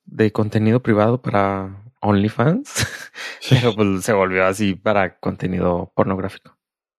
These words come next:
Speaker 2: Eh,
Speaker 1: En-
Speaker 2: erótico.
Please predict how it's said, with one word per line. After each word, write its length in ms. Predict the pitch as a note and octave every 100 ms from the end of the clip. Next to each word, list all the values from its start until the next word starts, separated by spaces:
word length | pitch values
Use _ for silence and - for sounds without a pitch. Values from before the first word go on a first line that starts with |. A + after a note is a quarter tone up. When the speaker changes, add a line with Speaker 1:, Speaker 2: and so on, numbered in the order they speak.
| _ _ _ _ _ _ -
Speaker 2:
Eh, 320 | F#2+ F2+ F2
Speaker 1:
En- 180 | - F#2+ _ _ _ _
Speaker 2:
erótico. 520 | A#2+ G#2 F#2+ - -